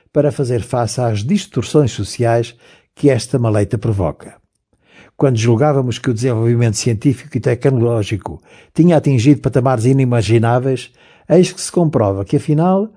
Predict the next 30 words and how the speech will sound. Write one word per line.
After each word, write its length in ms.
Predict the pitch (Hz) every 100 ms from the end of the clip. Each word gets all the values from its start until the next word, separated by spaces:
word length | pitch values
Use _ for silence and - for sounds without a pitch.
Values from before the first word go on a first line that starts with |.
| _ _ -
a 60 |
humanidade 580 | 131 123 123 135 151 143 - _ _ _
não 220 | 131 135 147
é 100 | 139
dona 440 | 175 196 143 101
do 140 | 98
seu 200 | 107 123
destino 580 | 104 - - 117 90 80 _ _ _
e 160 | 120 120
o 60 |
homem 480 | 131 160 165 165 185 - _
é 80 | 139
um 100 | 143
ser 220 | 117 139 123
contingente, 840 | 123 107 110 92 120 151 175 - - _ -
precário, 720 | 101 - 120 139 147 147 156 _ _ _
cuja 280 | 143 135 120
vida 240 | 127 120
é 60 | 120
afetada 520 | 127 113 113 113 113
por 200 | 127 123
agentes 500 | 107 110 107 - -
imprevisíveis. 880 | 139 117 107 110 107 107 76 69 - _ _ _ _ _ _ - - -
Outra 280 | 190 180 160
conclusão 440 | 165 131 120 139
fácil 360 | - 151 - 127
de 80 | 117
retirar 380 | - 135 127
desta 260 | 117 110 123
pandemia 580 | 113 107 120 147 113